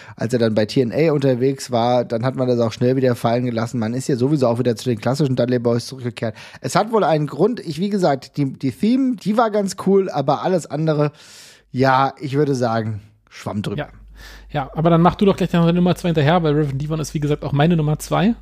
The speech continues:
Speaker 1: Mhm.
Speaker 2: Ähm, also
Speaker 1: Dann würde ich eigentlich so eine, ich nehme mal etwas, was ich in der ursprünglichen Betrachtung als Kind nicht schlimm fand, sondern einfach mysteriös und irgendwie ganz lustig,
Speaker 2: Mhm.
Speaker 1: aber in der Nachbetrachtung relativ blöd,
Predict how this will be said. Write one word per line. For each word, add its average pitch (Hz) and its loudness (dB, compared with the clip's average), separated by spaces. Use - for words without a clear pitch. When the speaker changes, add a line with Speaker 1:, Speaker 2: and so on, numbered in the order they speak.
Speaker 1:
Mhm. 139 -6
Speaker 2:
Ähm, 147 -2
also 147 -4
Speaker 1:
Dann 143 -2
würde 247 2
ich - -10
eigentlich 247 0
so 220 -2
eine, 202 0
ich 160 -2
nehme 208 2
mal 214 2
etwas, 180 -2
was 180 2
ich 180 -2
in 180 0
der 156 0
ursprünglichen 220 0
Betrachtung 160 -2
als - -8
Kind 277 -2
nicht 208 0
schlimm 196 0
fand, - -8
sondern 151 2
einfach 135 0
mysteriös 127 2
und 165 -2
irgendwie 160 -2
ganz 131 -2
lustig, 113 -4
Speaker 2:
Mhm. 147 -2
Speaker 1:
aber 135 2
in 131 -2
der 127 0
Nachbetrachtung 131 -2
relativ 110 -6
blöd, 127 2